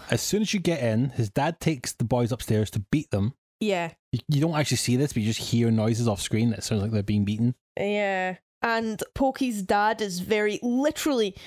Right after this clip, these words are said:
Speaker 2: the minute you talk to him, he goes off about your dad and how your dad's got him into debt.
Speaker 1: Yeah, he's a prick. He's just,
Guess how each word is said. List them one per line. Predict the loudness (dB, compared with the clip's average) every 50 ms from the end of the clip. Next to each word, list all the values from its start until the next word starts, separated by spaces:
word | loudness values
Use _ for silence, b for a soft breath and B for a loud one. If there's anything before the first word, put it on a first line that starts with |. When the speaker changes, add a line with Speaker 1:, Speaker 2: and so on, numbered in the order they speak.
| B B B B -2
Speaker 2:
the | -2 0
minute | 0 0 0 0 0 0 -2 -2
you | 0 -2 -2
talk | 0 0 0 0 0 0 -2 -2
to | -2 0
him, | 0 0 -2 -4 -4
he | -6 -6 -6 -6 -4
goes | -2 0 0 2 2
off | 2 2 0 0 -2
about | -6 -4 -4
your | -4 -6 -6 -4 _
dad | 0 2 2 2 2 0 0 -2
and | -2 -2
how | -2 -2
your | -2 -4 -4 -2 0
dad's | 0 2 2 0 -2 -6 -8
got | -8 -4 0 0 0 0 0
him | -2
into | -4 -4 -4 -4 -6 -6 -6 _ -2
debt. | 0 2 2 2 2 0 -2 -6 -14 -20 _
Speaker 1:
Yeah, | -2 0 2 2 2
he's | 2 2 0 0
a | -2
prick. | 0 0 0 0 0 -6 -4
He's | 0 0 0 0 0
just, | -2 -4 -4 -4